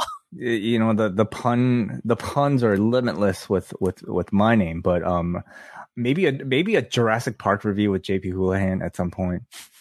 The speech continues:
Speaker 2: you know, um, or,
Speaker 1: That, that
Speaker 2: um,
Speaker 1: new movie is getting fucking
Speaker 2: Oh, I know.
Speaker 1: ratioed on Rotten Tomatoes,
Speaker 2: Yeah.
Speaker 1: apparently. So.
Speaker 2: Yeah. Uh, okay, so, I mean, so there's some Star Wars news right there. Uh,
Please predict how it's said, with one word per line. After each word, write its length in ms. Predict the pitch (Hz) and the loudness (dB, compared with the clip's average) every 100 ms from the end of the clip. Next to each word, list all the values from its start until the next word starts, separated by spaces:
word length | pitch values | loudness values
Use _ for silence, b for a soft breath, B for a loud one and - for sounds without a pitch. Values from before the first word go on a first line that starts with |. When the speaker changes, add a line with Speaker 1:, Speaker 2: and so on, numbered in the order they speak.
| _ - | _ -12
Speaker 2:
you 120 | 90 | -6
know, 280 | 87 90 92 - | -4 -4 -8 -10
um, 340 | - 90 87 90 | -2 0 0 -2
or, 140 | - | -4
Speaker 1:
That, 180 | 90 170 | -2 -2
that 180 | 165 185 | -2 -2
Speaker 2:
um, 60 | 160 | -2
Speaker 1:
new 140 | 196 | 0
movie 280 | 170 165 143 | 0 0 0
is 120 | 113 | 0
getting 340 | 117 110 92 95 _ _ | -2 -2 -4 -12 _ _
fucking 480 | - 107 - 92 90 - - | -20 -16 -14 -14 -14 -18 -6
Speaker 2:
Oh, 260 | 90 87 | -4 -2
I 60 | 82 | -4
know. 260 | 82 82 87 | -6 -8 -2
Speaker 1:
ratioed 560 | 127 135 - 113 95 | 0 0 0 -2 -2
on 360 | 98 87 87 98 | -4 -6 -8 -8
Rotten 240 | 101 98 95 | -4 -4 -2
Tomatoes, 320 | - 92 87 | -2 0 -2
Speaker 2:
Yeah. 20 | |
Speaker 1:
apparently. 460 | - 90 87 85 - | -2 -4 -2 -6 -6
So. 200 | - - | -10 -8
Speaker 2:
Yeah. 100 | - - - _ B B B B B | -6 -8 -14 _ B B B B B
Uh, 180 | 113 123 127 | -2 -2 0
okay, 260 | 151 127 | 0 0
so, 220 | 101 127 123 | 2 2 2
I 80 | |
mean, 180 | 123 127 | 4 2
so 140 | 113 123 | 2 2
there's 200 | 131 127 | 2 2
some 160 | 131 | 2
Star 280 | 123 135 127 | 2 2 4
Wars 200 | 123 107 | 2 2
news 200 | 123 113 | 2 4
right 160 | 113 113 | 2 4
there. 180 | 113 | 4
Uh, 320 | 104 101 98 | 4 4 4